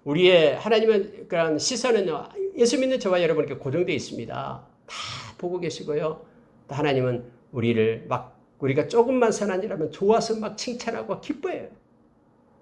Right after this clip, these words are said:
그 하나님을 우리가 기억하시길 바랍니다. 그리고 하나님께서 싫어하는 일은 우리가 그만해야 됩니다. 그리고 그것을 하나님 앞에 우리가 회개하고 또 그러면 하나님은 깨끗하게 지워버려요. 예수님의 보혈 때문에요.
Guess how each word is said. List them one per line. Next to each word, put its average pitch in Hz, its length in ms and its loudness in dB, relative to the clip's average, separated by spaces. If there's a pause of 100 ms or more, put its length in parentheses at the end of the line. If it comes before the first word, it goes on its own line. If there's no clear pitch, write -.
(760)
그 135 120 -12
하나님을 120 540 -2
우리가 104 240 -6
기억하시길 110 540 -10
바랍니다. 113 540 -16 (640)
그리고 113 160 -2
하나님께서 131 540 2
싫어하는 120 500 -2
일은 104 360 -4 (180)
우리가 - 220 -16
그만해야 110 560 -6
됩니다. - 520 -14 (200)
그리고 123 560 0 (280)
그것을 170 720 -6
하나님 127 280 -6
앞에 117 220 -10
우리가 110 440 -6 (200)
회개하고 120 880 -2 (360)
또 170 260 -4
그러면 190 260 0
하나님은 185 340 0
깨끗하게 160 800 -6
지워버려요. - 640 -6
예수님의 151 380 -2
보혈 156 320 -6
때문에요. - 440 -14